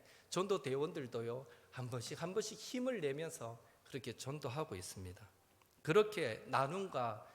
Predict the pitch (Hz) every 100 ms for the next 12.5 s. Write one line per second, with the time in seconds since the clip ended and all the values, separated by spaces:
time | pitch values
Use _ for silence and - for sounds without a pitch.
0 | - - - 226 190 120 151 139 110 -
1 | - - - - - - 180 185 - 254
2 | 254 269 269 165 147 156 165 175 - -
3 | 226 202 165 - 170 151 101 117 147 127
4 | 110 117 - - - - 202 202 151 147
5 | - 101 107 113 95 - - 143 131 190
6 | 226 226 151 151 226 214 180 220 196 160
7 | 156 196 202 - - - 135 - 226 233
8 | 170 131 - 202 233 233 220 220 185 156
9 | 147 120 117 139 139 113 110 113 - -
10 | - - 170 165 151 143 95 98 98 196
11 | 294 233 220 220 185 170 165 - 220 190
12 | 127 110 110 131 151